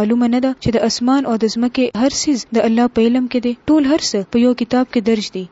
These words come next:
د الله دپاره دا هیڅ هم ګران کار نه دی. دا خلک الله پرېږدي او د هغه څیزونو عبادت کوي چې د هغې دپاره نه خو الله څه سند نازل کړی دی او نه دوی په خپله د هغوی په هکله څه علم لري.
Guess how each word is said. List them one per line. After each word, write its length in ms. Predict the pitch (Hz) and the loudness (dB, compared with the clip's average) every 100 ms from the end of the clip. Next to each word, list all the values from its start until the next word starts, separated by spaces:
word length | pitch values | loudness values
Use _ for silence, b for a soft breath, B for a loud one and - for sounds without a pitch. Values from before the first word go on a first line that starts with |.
| - | -2
د 140 | 220 220 | 0 2
الله 260 | 240 247 | 2 2
دپاره 340 | 233 226 233 226 | 0 0 0 0
دا 140 | 247 240 | 2 2
هیڅ 240 | 277 - | -2 0
هم 80 | 302 262 - | -2 -2 -4
ګران 300 | 220 220 214 208 | -2 0 0 -2
کار 180 | 196 190 | -2 -4
نه 100 | 180 | -6
دی. 100 | - _ _ _ - | -12 _ _ _ -2
دا 40 | 320 349 | 0 2
خلک 260 | 359 349 | 0 0
الله 240 | 247 240 285 | 0 2 0
پرېږدي 340 | 233 220 190 220 196 | -2 -4 -2 -4 -2
او 60 | 226 226 | -2 0
د 60 | - | 2
هغه 260 | 285 311 302 - | 2 2 0 -2
څیزونو 340 | 233 226 269 247 | -4 0 2 2
عبادت 320 | 202 202 240 - | 2 0 -2 -4
کوي 80 | 190 - | -8 -4
چې 100 | 233 | 0
د 80 | 226 | 2
هغې 160 | 226 247 | 2 2
دپاره 560 | 240 233 240 240 - 220 | 0 0 2 0 0 0
نه 80 | 262 | -2
خو 100 | 302 285 | 0 0
الله 240 | 240 247 254 - | 2 0 -2 -2
څه 120 | 233 | -2
سند 300 | 226 233 247 220 | 0 0 0 0
نازل 280 | 214 208 202 208 | 0 0 0 -2
کړی 160 | 190 180 | -2 -4
دی 60 | 180 226 | -4 0
او 40 | 240 | 2
نه 120 | 311 285 | 2 2
دوی 100 | 285 294 | 0 0
په 80 | 226 | -4
خپله 320 | - 330 277 208 | -2 0 2 0
د 100 | 202 220 | 0 0
هغوی 200 | 226 247 | 0 0
په 80 | 233 | 0
هکله 280 | 233 254 254 240 | 0 0 -2 0
څه 100 | 233 220 | -2 0
علم 180 | 208 190 | -2 -4
لري. 180 | 185 | -6